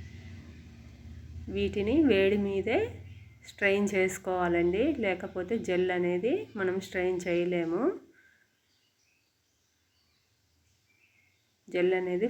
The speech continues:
ఫామ్ అయిపోయిందండి. ఇప్పుడు వీటిని పక్కకు తీసుకొని ఒక స్ట్రెయినర్ సహాయంతో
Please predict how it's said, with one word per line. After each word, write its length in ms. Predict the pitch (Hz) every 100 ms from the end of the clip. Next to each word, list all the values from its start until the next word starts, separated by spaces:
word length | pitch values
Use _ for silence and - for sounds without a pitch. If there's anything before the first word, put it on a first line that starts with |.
| 233
ఫామ్ 240 | 185 180 180
అయిపోయిందండి. 720 | 180 175 170 165 165 165 240 311
ఇప్పుడు 260 | - 190 214 381 - - _ _ _ _ _ -
వీటిని 360 | 190 185 180 226 320
పక్కకు 360 | 214 175 185 190 185
తీసుకొని 520 | 180 180 - 175 220 392 285
ఒక 120 | - -
స్ట్రెయినర్ 500 | - 180 185 185 185 185
సహాయంతో 760 | 170 175 175 170 165 165 214